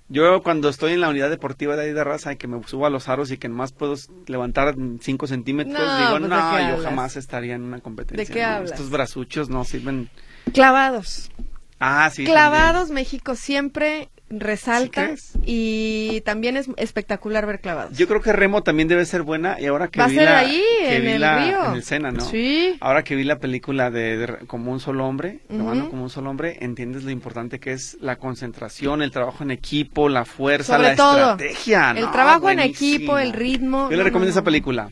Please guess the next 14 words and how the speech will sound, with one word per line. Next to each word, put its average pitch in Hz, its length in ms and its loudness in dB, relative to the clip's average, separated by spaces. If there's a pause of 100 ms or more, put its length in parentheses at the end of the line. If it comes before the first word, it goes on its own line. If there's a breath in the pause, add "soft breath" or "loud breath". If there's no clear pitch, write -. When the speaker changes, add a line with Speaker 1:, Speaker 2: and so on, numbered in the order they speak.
Speaker 1:
muy - 80 -14 (140)
Speaker 2:
Repítela. 311 480 4
Speaker 1:
ampliamente. 117 400 -4 (400 loud breath)
Espérame, 135 580 2
déjame 160 300 -4
la 147 80 -2
encuentro. 139 580 -6
Speaker 2:
No, 269 120 4
Speaker 1:
Ah. 247 420 2 (180)
Speaker 2:
pero - 100 -6
¿el 247 120 0
nombre 277 260 0
cómo 302 180 -4
era? 311 140 -4